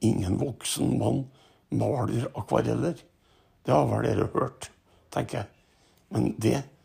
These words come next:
det gjør altså jeg. Eh, driter opp i om det er,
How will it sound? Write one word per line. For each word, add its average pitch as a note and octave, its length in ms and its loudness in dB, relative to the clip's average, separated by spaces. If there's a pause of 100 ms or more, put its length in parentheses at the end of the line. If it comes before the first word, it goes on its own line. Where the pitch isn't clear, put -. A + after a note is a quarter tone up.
(260)
det A#2 140 4
gjør C#3+ 340 4
altså E3+ 380 -2
jeg. A#3+ 240 0 (1000)
Eh, C#3 520 4 (160)
driter - 560 0
opp - 160 -6
i C#3 100 4
om - 160 2
det F3 100 8
er, - 200 2